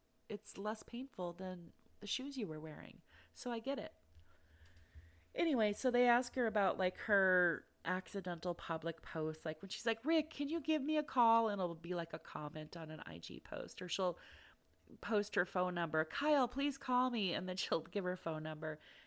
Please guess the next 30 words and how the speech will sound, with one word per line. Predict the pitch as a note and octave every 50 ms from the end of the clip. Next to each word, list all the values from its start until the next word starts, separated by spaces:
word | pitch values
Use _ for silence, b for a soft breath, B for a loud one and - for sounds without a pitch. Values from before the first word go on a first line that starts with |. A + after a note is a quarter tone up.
| B B -
And | C#4
she's | B3 C4+ D4 C4
like, | E4 E4 -
"Well, | E4+ D#4+ -
I | - D4+
just, | - - E4+ E4+ - - - - B B B B B B B B _ _ _ _ _ _ _ _ _ - - -
I | C4 D4
don't | E4 E4+ D#4 B3
know. | A3+ G#3+ F3+ E3+ D#3+ -
I, | - A3+ A3 -
I | A#3+
guess | A#3+ C#4+ D4 C4 - - - - - B B B B B B
I | C4 C4
do | G3+ G3 C#4 D4 D4
that, | C4 C4+ B3+ B3 B3 A#3 -
and | - A#3 A3+ A3
then | B3 B3+ A#3+ A#3 - - -
I | A#3
do | A3+ G3+ B3 B3 A#3+
a | A#3
Rinna, | G#3 A3 A#3 A3+ G#3+ G3+ F3+ -
and | - G3+ G3+
I | G#3
take | G#3+ - - A#3+ A#3 -
it | A3+ -
down | A3 G#3 G3+ G3+
twenty | G3 - - G#3+ G3 G3
minutes | F#3 F#3+ F#3 F#3 F#3 - - G#3+
<laughs> | E3+
later." | A3+ A3 G3+ F3+ D3+ - - -